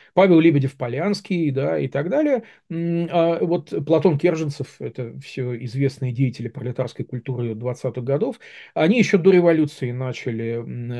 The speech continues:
работу в этом направлении. М, и, собственно, основали, э, общество «Пролетарская культура», опиравшееся на теоретические работы Александра Богданова, м, который был, собственно, их основателем.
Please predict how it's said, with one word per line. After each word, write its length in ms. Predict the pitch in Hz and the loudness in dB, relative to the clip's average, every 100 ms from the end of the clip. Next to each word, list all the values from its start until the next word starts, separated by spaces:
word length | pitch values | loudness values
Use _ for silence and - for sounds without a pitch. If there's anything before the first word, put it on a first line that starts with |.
| 120 139 | -8 -2
работу 400 | 131 131 123 127 | 0 0 -2 0
в 40 | |
этом 200 | 127 127 | -2 0
направлении. 640 | 135 151 160 220 294 262 214 - - _ | -2 0 0 0 -2 -2 -4 -6 -20 _
М, 440 | 165 170 165 165 160 | -6 -2 -2 -2 0
и, 180 | 160 175 | 2 2
собственно, 380 | 160 220 - 185 | 4 2 4 -2
основали, 560 | 165 185 202 208 175 135 | 0 2 4 6 6 4
э, 420 | 113 - 123 123 | -2 -8 -10 -10
общество 600 | 135 160 147 - 135 127 | -6 -6 -4 -10 -8 -10
«Пролетарская 600 | 110 131 139 143 135 131 | -6 -4 -2 -2 -4 -8
культура», 540 | 131 156 156 262 202 - _ _ _ _ _ _ _ - | -4 -4 -4 -2 -4 -4 _ _ _ _ _ _ _ -4
опиравшееся 760 | 151 170 165 160 160 139 - | 2 4 4 4 2 -2 0
на 380 | 135 135 143 147 - - - | -2 0 0 -2 -6 -20 0
теоретические 640 | 151 147 160 143 - 139 | 2 2 0 -8 -2 0
работы 300 | 135 147 139 | 2 -2 -4
Александра 320 | 120 143 127 | -4 -4 -2
Богданова, 600 | 123 131 143 196 180 147 147 - _ _ | -2 2 4 4 2 0 -2 -20 _ _
м, 360 | 135 135 131 123 | -6 -4 -4 -4
который 280 | 139 165 147 | -2 0 0
был, 120 | 135 | -2
собственно, 360 | - 135 - 123 | -4 -8 -6 -6
их 300 | 120 - 127 | -6 -8 -12
основателем. 800 | 127 - 127 107 95 - 143 | -12 -8 -8 -6 -12 -20 -20